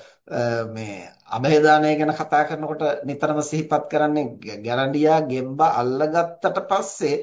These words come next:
දැන් ඒක උගේ ගොදුර. ඊට පස්සේ ඉතින් අපි ඒකට මැදිහත් වෙලා දැඟලුවයි කියලා අකුසල් ටිකක් රැස් කරගන්න එක විතරයි. අර ගැරන්ඩියාටත් තලලා, උගේ ආහාරයක් නැති කරලා, අර සතත් විඳවලා මැරෙන්න සලස්සලා. එතකොට නිකන් අනර්ථයක් විතරයි. හැබැයි තාම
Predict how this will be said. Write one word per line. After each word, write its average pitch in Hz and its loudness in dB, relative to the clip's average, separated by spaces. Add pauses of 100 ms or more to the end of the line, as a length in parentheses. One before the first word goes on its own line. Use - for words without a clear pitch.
(240)
දැන් 165 0
ඒක 190 0
උගේ 247 0
ගොදුර. 233 6 (440)
ඊට 151 -4
පස්සේ 220 -2
ඉතින් 226 -2
අපි 214 -4
ඒකට 214 -4
මැදිහත් 208 -2
වෙලා 196 2
දැඟලුවයි 175 4
කියලා 185 2 (380)
අකුසල් 220 0
ටිකක් 226 -6
රැස් 196 0
කරගන්න 202 -2
එක 220 -4
විතරයි. 147 2
අර 123 0
ගැරන්ඩියාටත් 135 2
තලලා, 135 0 (100)
උගේ 151 0
ආහාරයක් 127 0
නැති 123 -6
කරලා, 131 -2 (280)
අර 143 2
සතත් 151 2
විඳවලා 131 0
මැරෙන්න 127 -2
සලස්සලා. 120 -2
එතකොට - -4
නිකන් - 0 (160)
අනර්ථයක් 208 0
විතරයි. - -4 (220)
හැබැයි 202 -2
තාම 170 2